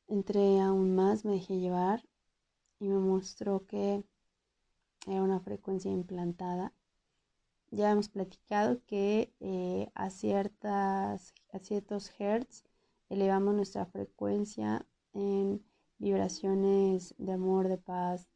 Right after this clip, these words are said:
y a ciertos hertz desarmonizamos también nuestras frecuencias. Entonces era una frecuencia tal cual manipulada,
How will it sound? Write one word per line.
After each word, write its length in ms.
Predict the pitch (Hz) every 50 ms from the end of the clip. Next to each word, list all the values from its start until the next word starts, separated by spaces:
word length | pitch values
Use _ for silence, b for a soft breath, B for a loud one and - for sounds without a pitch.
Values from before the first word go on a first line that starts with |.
| _ _ _ _ _ _ _ _ _ _ _ -
y 400 | 196 190 190 190 190 190 190 - -
a 100 | 180 175
ciertos 540 | - - 202 196 190 - - 202 196 - - -
hertz 400 | 208 202 202 214 214 _ _ _ b b b b b b b b -
desarmonizamos 1040 | 202 202 196 190 202 196 190 190 190 190 190 185 185 - 190 185 185 185 185 185 185
también 260 | _ - 196 190 185 185
nuestras 340 | 185 180 - 202 196 175 -
frecuencias. 680 | - 202 - _ - - - - - - - 196 - -
Entonces 420 | - 202 - 202 196 214 214 214
era 140 | 226 220 220
una 180 | 220 220 214 208
frecuencia 720 | - - 190 190 190 190 - - 240 262 262 247 208 196 -
tal 220 | - 185 180 180 -
cual 280 | - 220 214 220 214
manipulada, 840 | 202 190 180 180 175 - - 185 180 185 185 180 180 185 208 269